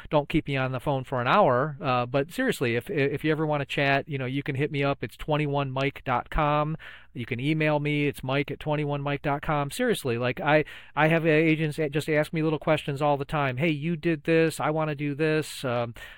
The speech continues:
uh, y-, you know, and, and certainly if it's an email, I, I'm always ready to,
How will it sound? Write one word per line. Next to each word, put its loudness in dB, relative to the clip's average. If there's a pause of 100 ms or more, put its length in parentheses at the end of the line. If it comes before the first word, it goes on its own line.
(120)
uh, -2 (100)
y-, -4
you -4
know, -4
and, -6
and -8
certainly 0
if 0
it's -6
an -4
email, 2
I, 0
I'm -4
always 2
ready -2
to, -6